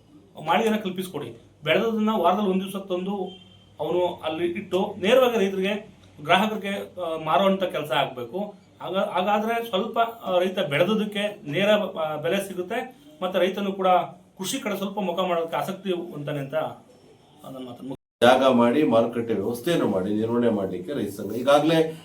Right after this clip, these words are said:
Speaker 2: ರಾಜ್ಯವ್ಯಾಪಿ ಸುಮಾರು ತಾಲೂಕು ಮತ್ತು ಜಿಲ್ಲೆಗಳಲ್ಲಿ ರೈತ ಸಂಘ ಈ ಕೆಲಸವನ್ನ ಮಾಡ್ತಾ ಇದೆ. ಹಾಗಾಗಿ ಸನ್ಮಾನ್ಯ ಶಾಸಕರಿಗೆ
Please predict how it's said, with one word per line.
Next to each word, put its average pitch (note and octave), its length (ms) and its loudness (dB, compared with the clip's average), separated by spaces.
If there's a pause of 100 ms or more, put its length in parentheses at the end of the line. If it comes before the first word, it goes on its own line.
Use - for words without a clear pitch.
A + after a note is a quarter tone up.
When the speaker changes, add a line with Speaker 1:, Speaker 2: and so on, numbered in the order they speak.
(140)
Speaker 2:
ರಾಜ್ಯವ್ಯಾಪಿ E3 680 6
ಸುಮಾರು F3 880 4
ತಾಲೂಕು D#3 360 2
ಮತ್ತು C#3 240 -6
ಜಿಲ್ಲೆಗಳಲ್ಲಿ C3 760 -4
ರೈತ A#2+ 80 -6
ಸಂಘ A#2+ 260 -8
ಈ B2 200 -4
ಕೆಲಸವನ್ನ A2 460 -8
ಮಾಡ್ತಾ C#3+ 340 0
ಇದೆ. - 260 -4 (440)
ಹಾಗಾಗಿ D#3 720 6 (280)
ಸನ್ಮಾನ್ಯ D3+ 420 2 (360)
ಶಾಸಕರಿಗೆ D#3 920 0